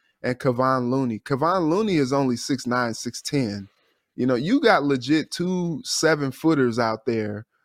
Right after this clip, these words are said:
who are just kind of, of big and, and, and they don't necessarily move as fluid. Maybe Rudy moves a little bit more fluid than Cat does, but that's the problem when you're talking about switching out on defense,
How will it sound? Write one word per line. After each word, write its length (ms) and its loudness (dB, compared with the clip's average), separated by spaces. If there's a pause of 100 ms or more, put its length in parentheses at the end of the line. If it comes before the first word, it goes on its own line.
(360)
who 280 6
are 560 2
just 280 -4
kind 300 -2
of, 400 -2 (100)
of 280 -2
big 420 4
and, 220 0
and, 380 -4
and 200 0
they 120 4
don't 240 2
necessarily 640 0
move 420 0
as 280 0
fluid. 360 2
Maybe 260 0
Rudy 320 4
moves 280 0
a 60 2
little 260 2
bit 180 0
more 200 0
fluid 420 2
than 160 -2
Cat 340 0
does, 520 0 (640)
but 220 4
that's 240 4
the 100 0
problem 720 -2
when 140 2
you're 100 4
talking 340 0
about 240 0
switching 400 -2
out 200 2
on 160 -2
defense, 680 -2